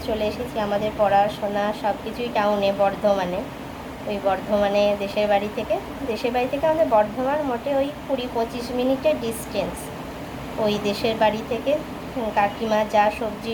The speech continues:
টবজি বাগানে লাগায়, চাষ করে, সব মাকে দিয়ে দেয় যে, হুম, আমাদের ঘরের বাগানের জিনিস তোমরা খাবে। আবার মা সেখান থেকে কিছু কিছু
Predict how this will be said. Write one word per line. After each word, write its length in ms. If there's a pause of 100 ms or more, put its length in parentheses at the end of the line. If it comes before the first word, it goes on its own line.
টবজি 400 (1400)
বাগানে 400 (120)
লাগায়, 420
চাষ 220 (140)
করে, 200 (160)
সব 260
মাকে 440 (140)
দিয়ে 240
দেয় 240 (880)
যে, 140 (500)
হুম, 400 (1500)
আমাদের 360 (100)
ঘরের 340
বাগানের 480 (100)
জিনিস 300 (260)
তোমরা 300 (120)
খাবে। 260 (220)
আবার 240
মা 200 (200)
সেখান 320
থেকে 260
কিছু 260
কিছু 180